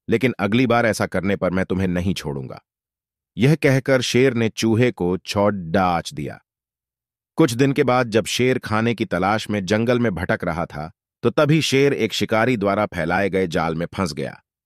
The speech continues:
शेर अपने आप को छुड़ाने के लिए बहुत प्रयास करने लगा, लेकिन अपने आप नहीं छुड़ा पाया।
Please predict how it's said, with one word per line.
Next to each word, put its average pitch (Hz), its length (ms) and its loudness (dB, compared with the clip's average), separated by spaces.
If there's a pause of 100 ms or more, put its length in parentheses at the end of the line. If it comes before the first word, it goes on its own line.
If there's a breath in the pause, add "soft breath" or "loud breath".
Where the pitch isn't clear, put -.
(280)
शेर 180 300 2
अपने 143 240 0
आप 123 260 0
को 113 120 -2
छुड़ाने 101 520 -2
के 98 120 -4
लिए 98 180 0
बहुत 92 500 0
प्रयास 87 380 -2
करने 76 280 -6
लगा, 62 340 -10 (340)
लेकिन 117 280 0
अपने 135 300 0
आप 113 300 2
नहीं 92 200 -4
छुड़ा 78 300 -4
पाया। 58 380 -8